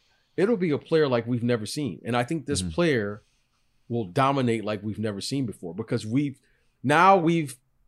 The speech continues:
Speaker 1: we've built teams around centers.
Speaker 2: Yeah.
Speaker 1: We know how to do that.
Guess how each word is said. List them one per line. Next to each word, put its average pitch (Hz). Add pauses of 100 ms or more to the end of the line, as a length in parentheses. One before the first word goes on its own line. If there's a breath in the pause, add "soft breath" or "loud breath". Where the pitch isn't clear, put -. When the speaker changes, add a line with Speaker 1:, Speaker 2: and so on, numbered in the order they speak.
(120)
Speaker 1:
we've 123
built 170
teams 175
around 139
centers. 104 (380)
Speaker 2:
Yeah. 92
Speaker 1:
We 117
know 131
how 127
to 123
do 101
that. 80